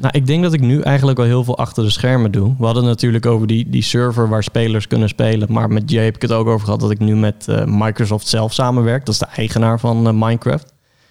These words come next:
Dus wij maken nu met een team, maken we producties. Eigenlijk net zoals dat we onze eigen werelden en sets hebben gemaakt en geprogrammeerd,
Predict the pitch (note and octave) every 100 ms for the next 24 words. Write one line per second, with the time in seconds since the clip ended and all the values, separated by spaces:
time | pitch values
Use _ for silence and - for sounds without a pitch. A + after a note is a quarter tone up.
0 | _ - G#2+ A2+ A#2 A#2 - A2 A2+ A#2
1 | A#2+ A#2 A2 A2 - A#2+ A#2+ A#2 A2 A2
2 | A2+ - A2+ G2 A2+ - A2+ A2+ - B2+
3 | B2+ B2 B2 - A#2 A2+ G#2 A#2 A2 A2
4 | G#2+ A#2+ A#2 A#2 A#2+ A#2 A#2 - B2+ -
5 | A2+ A2+ A2 G#2+ A2 A2 A#2 G#2+ A#2 A2
6 | G#2+ G#2+ G#2+ A2